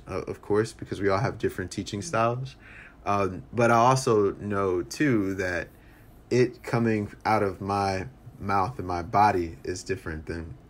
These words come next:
Speaker 1: <laughs> some of my other colleagues who, um,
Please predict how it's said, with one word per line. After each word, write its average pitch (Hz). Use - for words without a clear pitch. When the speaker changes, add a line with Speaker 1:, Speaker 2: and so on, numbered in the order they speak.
Speaker 1:
<laughs> -
some 104
of 98
my 90
other 90
colleagues 92
who, 87
um, 85